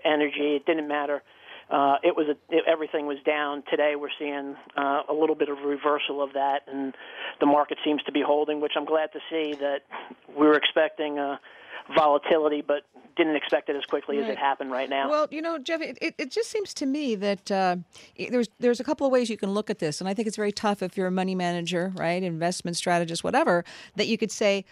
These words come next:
Speaker 2: "Look, if the Fed starts raising rates, even if it's just a little bit, it's a, it's a vote of confidence in the economy, and so it's a positive backdrop for stocks, and sure, stocks are gonna have a day or two where they sell off, but, you know, just get over it and,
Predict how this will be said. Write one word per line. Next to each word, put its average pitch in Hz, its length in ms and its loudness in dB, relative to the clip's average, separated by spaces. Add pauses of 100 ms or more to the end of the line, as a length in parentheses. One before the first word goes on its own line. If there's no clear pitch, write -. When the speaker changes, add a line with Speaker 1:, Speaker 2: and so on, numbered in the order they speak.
(240)
Speaker 2:
"Look, 208 240 0
if 185 80 -2
the 208 80 0
Fed 247 180 0
starts 269 300 0
raising 202 360 0
rates, 170 320 -4
even 226 200 0
if - 20 4
it's 208 140 -4
just - 80 -12
a 175 60 -6
little 175 200 2
bit, 170 300 0
it's 160 180 -4
a, 160 220 -2
it's - 120 -8
a 170 60 -2
vote 175 180 0
of 202 80 -4
confidence 196 540 -2
in 220 80 0
the 233 100 2
economy, 156 640 -4
and 180 140 -2
so 208 80 -2
it's 180 160 -4
a 175 60 -4
positive 180 480 -2
backdrop 175 500 -2
for 156 100 -8
stocks, 185 600 0
and 180 100 0
sure, 466 300 2
stocks - 340 0
are 185 80 -2
gonna 175 140 -4
have 165 140 -2
a 156 40 -2
day 156 140 -4
or 151 80 -2
two 147 160 -8
where 151 80 -2
they 165 100 0
sell 226 240 -2
off, 277 280 0
but, 277 180 2
you 285 40 0
know, 254 120 0
just 277 160 -4
get 247 120 2
over 247 300 2
it 123 160 -2
and, 196 320 -2